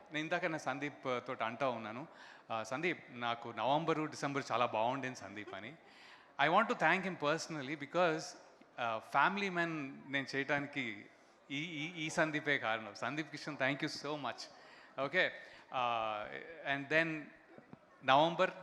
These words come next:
twenty years. Vanilla, twenty, uh, two thousand five, November twenty-fifth. Family Man,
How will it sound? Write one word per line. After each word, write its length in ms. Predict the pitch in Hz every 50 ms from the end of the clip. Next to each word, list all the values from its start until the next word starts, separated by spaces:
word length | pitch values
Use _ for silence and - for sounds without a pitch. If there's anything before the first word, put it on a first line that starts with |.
| - - - 143
twenty 320 | 147 147 160 147 - 175 165 160
years. 160 | 147 127 113 - - - - - - - _ - 123
Vanilla, 420 | 123 135 147 160 165 170 180 185 180 -
twenty, 320 | 135 139 135 135 151 139 143
uh, 400 | 139 147 131 123 120 120 - 147
two 60 | 143 151
thousand 240 | 151 143 143 139
five, 320 | 139 - 139 151 165 165 156
November 300 | 156 147 151 151 156 147 147
twenty-fifth. 420 | 156 156 156 135 180 208 208 - - - - - - - - - - - - - - - - - - - - - - - _ _ _ _ _ _ _ -
Family 280 | 139 135 143 165 175 175
Man, 220 | 170 185 220 240